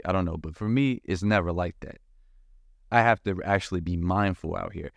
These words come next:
I have to look for it. I have to hear for it. It has to be subliminals. For example, "In God we trust," right? Check it out.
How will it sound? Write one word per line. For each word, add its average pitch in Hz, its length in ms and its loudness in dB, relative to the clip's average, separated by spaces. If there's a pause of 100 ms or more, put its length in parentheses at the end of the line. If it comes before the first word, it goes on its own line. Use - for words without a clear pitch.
I 107 100 -2
have 113 180 0
to 85 80 -4
look 85 320 0
for 127 260 0
it. - 80 -6
I 92 60 -4
have 92 120 -4
to - 100 -8
hear 113 260 0
for 120 260 -4
it. 87 60 -4
It 98 40 -4
has 98 180 4
to 92 60 -10
be 95 120 -2
subliminals. 95 800 -2 (1500)
For 104 140 0
example, 95 520 2 (300)
"In 101 160 0
God 107 280 4
we 107 100 0
trust," - 360 -2
right? 98 240 2
Check 113 200 -2
it 107 80 2
out. 104 200 2